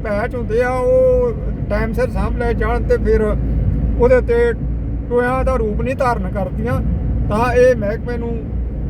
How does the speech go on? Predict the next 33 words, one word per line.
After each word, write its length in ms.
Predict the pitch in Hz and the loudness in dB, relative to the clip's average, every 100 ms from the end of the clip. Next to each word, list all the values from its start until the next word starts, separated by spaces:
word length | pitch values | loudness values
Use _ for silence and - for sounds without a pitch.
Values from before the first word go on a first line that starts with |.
| - | 0
ਜਰਾ 200 | 208 233 | 2 2
ਇਹਦੇ 220 | 233 233 | 2 0
ਬਾਅਦ 300 | 226 214 214 | 0 -2 -2
ਇਹ 320 | 226 226 233 226 - - - - - - | 0 0 0 -2 -4 -4 -2 -2 -2 -2
ਪੂਰਨ 340 | - 214 226 226 | -2 0 0 2
ਤੌਰ 240 | 240 233 | 2 2
ਤੇ 140 | 247 233 | 2 0
ਹਦਾਇਤਾਂ 420 | 233 202 202 220 233 220 - - - - - 190 | 2 0 0 -2 -2 -2 -6 -6 -6 -4 -2 0
ਆਪ 360 | 196 208 - 240 233 | 0 -2 -2 0 0
ਜੀ 200 | 220 233 | 0 -2
ਜਾਰੀ 300 | 190 175 214 | 0 0 0
ਕਰੋ, 260 | 233 240 240 | 2 2 2
ਤਾਂ 260 | 220 208 | 0 -2
ਕਿ 120 | 240 240 | -2 -2
ਛੋਟੇ 320 | 208 202 226 | -2 -2 0
ਮੋਟੇ 400 | 226 233 233 226 - - - | 0 0 0 0 -2 -2 -2
ਪੈਚਾਂ 320 | 190 190 226 226 | -2 0 0 2
ਤੋਂ 140 | 240 | 2
ਹੀ 100 | 226 | 0
ਸੜਕਾਂ 320 | 185 190 208 226 | 0 -2 0 0
ਨੂੰ 140 | 220 | 0
ਸਾਂਭ 220 | 175 220 | -2 -2
ਲਿਆ 160 | 233 214 | -2 -2
ਜਾਵੇ, 240 | 220 196 214 | -2 -2 -2
ਤਾਂ 200 | 202 151 | -2 -2
ਕਿ 60 | |
ਉਹਨਾਂ 200 | 226 - | -2 -4
ਦੀ 180 | - 143 | -2 0
ਹਾਲਤ 300 | 190 180 156 | 0 0 -2
ਜਿਹੜੀ 300 | - 202 208 | -4 -4 -2
ਆ 120 | 214 - - - - - - - | -2 -2 -2 -2 -2 -2 -2 0
ਵਧੀਆ 340 | 202 254 254 | 0 2 2
ਰਵੇ 220 | 190 175 | 2 -2